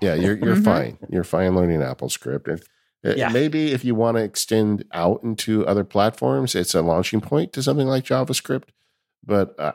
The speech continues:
Speaker 1: I can tell you personally, I do a lot of my most important work on the Mac, and there's a bunch of stuff I've automated over the years that I c-, I just can't do, uh,
Speaker 3: Right.
Speaker 1: on a mobile device with,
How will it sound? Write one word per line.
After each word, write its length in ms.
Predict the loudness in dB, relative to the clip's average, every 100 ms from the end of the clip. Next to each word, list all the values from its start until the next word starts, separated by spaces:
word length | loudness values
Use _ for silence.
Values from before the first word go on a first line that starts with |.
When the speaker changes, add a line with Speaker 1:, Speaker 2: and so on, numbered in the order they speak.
| 2
Speaker 1:
I 120 | 2
can 180 | 2 -2
tell 200 | 0 2
you 120 | 0
personally, 840 | -2 -2 0 0 2 2 2 0 -2
I 140 | -2 0
do 300 | 2 2 2
a 120 | 0
lot 180 | 0 0
of 60 |
my 100 | 0
most 240 | 0 0 -2
important 420 | -4 0 0 2
work 180 | -2 0
on 100 | -2
the 80 | -2
Mac, 420 | -4 -6 -10 -16 _ _ _ _ _
and 180 | 0 2
there's 160 | 2 0
a 60 |
bunch 220 | 2 0
of 60 | 0
stuff 220 | 0 2
I've 160 | 2 0
automated 600 | 0 0 2 2 2 2
over 140 | 0 0
the 80 |
years 400 | -2 -2 -4 -4
that 180 | 0 0 0
I 160 | -2 -2
c-, 180 | -8 -12 -2
I 120 | 0
just 220 | 2 0 -2
can't 320 | -2 -2 -2
do, 500 | 0 2 2 -2 -6 _ _ _ _ _ _ _ _
uh, 260 | 0 0 0
Speaker 3:
Right. 140 | 0 0
Speaker 1:
on 420 | 2 0 -2 -4
a 80 | -2
mobile 320 | 2 2 2
device 460 | -2 -2 -2 0 0
with, 260 | 0 -2